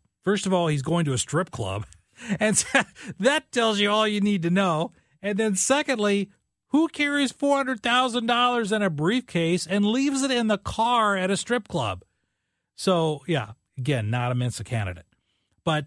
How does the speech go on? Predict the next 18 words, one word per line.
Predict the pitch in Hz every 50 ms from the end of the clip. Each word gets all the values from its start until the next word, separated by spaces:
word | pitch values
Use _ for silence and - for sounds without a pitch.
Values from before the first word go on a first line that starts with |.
| _ _ -
uh, | 156 147 147 147 147 143 147 147 147 139 -
uh, | 143 135 135 135 131
but | 123 139 135 -
yes, | - 156 170 160 113 -
sign | - - - - - 156 156 175 180 175
it, | 185 180 - _ _ _ _ _ _ -
get | - 160 170
a | 165
safe | - - 160 151 156
deposit | 151 135 - 139 135 135 120 139 123
box, | 131 127 123 120 120 117 - - - - _ _ _ _ _ _ _ -
uh, | 110 107 104 95 95 95 101
make | 107 113 120 120 107
sure | - - 151
you | 139 127
secure | - - 120 - - 127 123 117
that | 117 110 -
ticket. | - 120 110 - 110 104